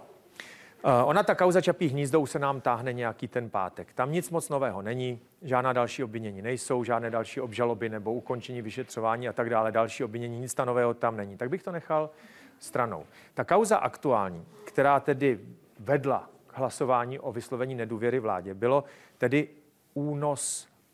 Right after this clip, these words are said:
Andreje Babiše mladšího za úmyslem toho, aby se vyhýbal trestnímu stíhání. Tak jsem tomu tedy rozuměl. To bylo to hlavní podezření,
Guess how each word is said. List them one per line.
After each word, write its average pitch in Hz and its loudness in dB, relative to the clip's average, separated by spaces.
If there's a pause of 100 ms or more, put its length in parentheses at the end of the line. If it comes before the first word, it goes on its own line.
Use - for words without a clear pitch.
(160)
Andreje 123 0
Babiše 117 -2
mladšího 107 -4 (320)
za 127 4
úmyslem 151 0
toho, 127 0
aby 123 -2
se 123 -2
vyhýbal 117 0
trestnímu 110 -8 (400)
stíhání. 98 -2
Tak 127 -2
jsem 139 0
tomu 135 0
tedy 120 0
rozuměl. 113 0
To 131 0
bylo 135 4
to 135 -2
hlavní 120 0
podezření, 110 -2